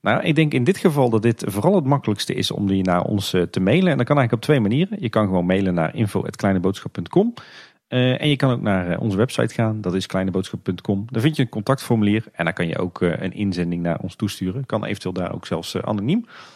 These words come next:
En op de website vind je natuurlijk ook, eh, al onze ruim honderdzeventig afleveringen, plus, eh, de aflevering van de buitenwereld en natuurlijk alle show notes bij iedere aflevering. Dus, eh,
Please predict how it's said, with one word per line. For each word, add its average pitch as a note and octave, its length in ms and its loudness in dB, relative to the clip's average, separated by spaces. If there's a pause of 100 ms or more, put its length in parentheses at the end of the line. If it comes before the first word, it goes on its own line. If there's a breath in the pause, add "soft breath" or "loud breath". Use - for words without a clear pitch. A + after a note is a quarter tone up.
(400 loud breath)
En C#3 160 0
op A2+ 80 2
de F#2+ 80 0
website F2+ 360 2
vind F#2 200 -4
je F2 60 -8
natuurlijk F2 340 -4
ook, - 160 -8
eh, F2+ 140 0
al B2 200 0
onze G2+ 580 -2
ruim G#2+ 240 2
honderdzeventig A#2 680 -2
afleveringen, B2+ 840 0
plus, - 300 -6
eh, F2+ 160 -2
de F2 120 -4
aflevering F2+ 500 -4
van A2 100 -4
de A#2+ 60 -2
buitenwereld C3 580 0
en C#3 120 -2
natuurlijk A#2 320 0
alle F#2+ 360 -4
show F#2 300 -2
notes F#2 240 -8
bij - 120 -6
iedere - 220 -6
aflevering. F#2+ 600 -4
Dus, F2+ 220 -6
eh, F2+ 80 -4